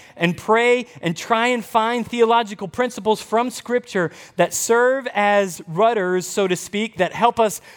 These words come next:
determine where we land on things that are not explicitly clear or relatively clear. So what Paul is making the case here in Romans fourteen is each of us should do the hard work to study and pray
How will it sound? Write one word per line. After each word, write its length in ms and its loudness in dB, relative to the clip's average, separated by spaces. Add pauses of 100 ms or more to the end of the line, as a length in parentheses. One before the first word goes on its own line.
(100)
determine 560 -2
where 220 2
we 180 -4
land 300 0
on 160 -2
things 240 -4
that 160 2
are 80 -2
not 260 0
explicitly 680 -4
clear 280 0
or 120 -2
relatively 640 -2
clear. 380 -4 (600)
So 140 2
what 220 4
Paul 240 2
is 120 -8
making 300 -2
the 100 2
case 280 -2
here 240 -4
in 80 -2
Romans 280 0
fourteen 540 -2
is 340 0 (360)
each 260 0
of 80 -2
us 340 0 (240)
should 440 0
do 160 -4
the 120 4
hard 360 -2
work 400 -2 (240)
to 100 0
study 640 0 (200)
and 220 0
pray 480 0